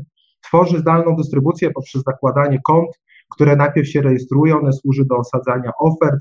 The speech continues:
potwierdzenia polis, logowania do poszczególnych kont, a inne zakłady ubezpieczeń wymyśliły zdalną dystrybucję za po-, za pomocą drogą elektroniczną, wyko-, wykorzystując podstawowe dwa źródła komunikacji, jaką jest e-mail czy telefon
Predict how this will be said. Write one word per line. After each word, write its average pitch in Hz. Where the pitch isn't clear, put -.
potwierdzenia 131
polis, 175
logowania 151
do 151
poszczególnych 139
kont, 190
a 156
inne 262
zakłady 226
ubezpieczeń 202
wymyśliły 180
zdalną 175
dystrybucję 156
za 143
po-, 135
za 131
pomocą 151
drogą 139
elektroniczną, 139
wyko-, 139
wykorzystując 135
podstawowe 127
dwa 127
źródła 131
komunikacji, 131
jaką 117
jest 110
e-mail 135
czy 123
telefon 123